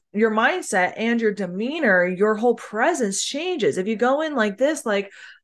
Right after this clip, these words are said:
"Okay, I'm just here," right? And if you're watching this on YouTube, it makes a <laughs> lot more sense than if you're just watching on podcast. But if your shoulders are slumped and you're sitting back and your arms are crossed, like, "Okay, I'm here for my performance review,"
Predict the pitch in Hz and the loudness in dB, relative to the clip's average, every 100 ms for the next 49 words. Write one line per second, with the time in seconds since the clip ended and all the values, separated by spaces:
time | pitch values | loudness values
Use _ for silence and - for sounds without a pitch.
0 | 240 254 262 285 247 240 233 247 240 - | -4 -2 0 4 6 6 4 4 2 0
1 | 285 302 269 247 226 220 233 190 190 170 | -2 2 6 6 4 2 2 -2 -2 -2
2 | 185 202 202 226 233 214 - 196 196 214 | -2 -2 0 0 0 -2 -2 0 2 2
3 | 185 190 202 202 233 208 - - - 233 | 0 2 0 0 2 2 2 -2 -4 -2
4 | 233 202 - 226 202 202 190 190 190 196 | 2 2 2 0 0 -2 -2 -2 -2 -2
5 | 196 190 180 175 - - - - 349 370 | -2 -2 -8 -10 -14 -20 -16 0 2 4
6 | 330 190 190 285 285 - - _ - 214 | 2 0 2 2 2 0 -8 _ 0 2
7 | 226 220 - _ - - 269 269 262 240 | 4 2 0 _ -6 4 4 8 6 6
8 | 233 - 277 254 196 208 196 196 277 269 | 2 0 -2 0 -2 -6 -6 -4 -2 0
9 | 240 240 254 240 226 202 220 247 233 233 | 0 2 2 2 -2 -4 -2 -4 -2 -4
10 | 254 262 240 226 208 247 254 285 262 233 | 0 0 0 -2 0 0 0 2 2 2
11 | 226 247 247 240 226 208 233 226 220 226 | -2 -2 -2 -4 -4 -4 -2 -2 2 2
12 | 208 311 262 226 | 4 2 2 2